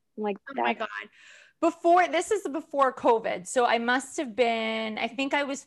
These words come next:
Speaker 2: thirty-six. It was, like, a few months before covid hit.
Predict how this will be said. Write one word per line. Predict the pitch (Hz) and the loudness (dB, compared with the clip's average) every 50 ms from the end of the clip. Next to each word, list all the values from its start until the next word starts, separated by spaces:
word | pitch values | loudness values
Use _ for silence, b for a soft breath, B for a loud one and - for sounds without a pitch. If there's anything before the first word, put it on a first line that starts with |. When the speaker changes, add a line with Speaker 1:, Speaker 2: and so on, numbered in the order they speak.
| _ _ | _ _
Speaker 2:
thirty-six. | 233 240 240 240 233 240 247 269 - - - - - - 247 233 220 220 214 220 220 - - - - - - - | 0 2 2 0 0 -2 -6 -6 -8 -10 -12 -12 -4 0 2 4 4 4 4 2 0 -4 -10 -14 -14 -14 -6 -4
It | 226 226 226 | -4 -2 -2
was, | 220 220 196 175 | -2 -4 -4 -4
like, | 202 220 208 208 202 202 196 196 190 185 185 _ - - - - _ _ _ _ _ _ _ _ _ _ _ _ _ _ _ _ _ _ _ _ _ _ _ _ _ _ _ _ _ _ _ _ _ _ _ _ _ _ - | -4 -2 0 0 0 0 -2 -4 -4 -6 -10 _ -18 -20 -20 -20 _ _ _ _ _ _ _ _ _ _ _ _ _ _ _ _ _ _ _ _ _ _ _ _ _ _ _ _ _ _ _ _ _ _ _ _ _ _ -2
a | 311 | -2
few | 294 - - 294 302 285 | -2 0 -4 -4 -2 0
months | 277 269 269 269 269 | -2 -2 -2 -4 -8
before | 247 233 - - 247 233 220 226 | -12 -10 -4 -2 -2 -2 -2 -4
covid | - 262 226 214 196 190 220 220 190 | -4 -4 -4 -4 -4 -4 -6 -6 -8
hit. | - - 214 202 202 202 196 196 - 294 294 294 294 - | -6 -6 -4 -4 -2 -4 -4 -4 -4 -4 -4 -4 -6 -8